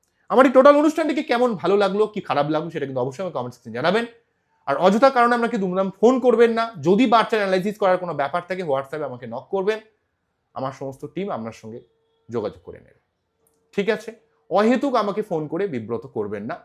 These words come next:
কারণ আমি বেশি বকবক মোটেই কিন্তু সহ্য করতে পারি না। তবে আমি একটা কথা বলছি, যতই প্রতিকার করুন না কেন, লাইফের আপনাকে একটু ধৈর্য শক্তি রাখতে হবে, ঈশ্বরের উপর আস্থা রাখতে হবে,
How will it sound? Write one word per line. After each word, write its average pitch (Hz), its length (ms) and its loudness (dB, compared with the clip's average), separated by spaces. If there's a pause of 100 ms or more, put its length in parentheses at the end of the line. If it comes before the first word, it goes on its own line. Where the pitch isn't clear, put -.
(260)
কারণ 135 120 -6
আমি 190 280 -4
বেশি 175 380 -4
বকবক 185 600 -2
মোটেই 123 240 -8
কিন্তু 147 260 -14
সহ্য 113 280 -10
করতে 113 220 -16
পারি 101 260 -12
না। 87 160 -20 (1400)
তবে 185 180 6
আমি 226 220 4
একটা 226 240 0
কথা 277 140 2
বলছি, 262 260 0
যতই 202 320 4
প্রতিকার 233 400 0
করুন 185 240 0
না 185 100 -2
কেন, 180 200 -2 (380)
লাইফের 214 580 4
আপনাকে 170 340 0
একটু 247 380 -8
ধৈর্য 147 280 2
শক্তি 160 260 -8
রাখতে 139 340 -6
হবে, 185 200 -2
ঈশ্বরের 139 420 -6
উপর 131 220 -8
আস্থা 117 300 -8
রাখতে 185 300 -6
হবে, 180 260 -4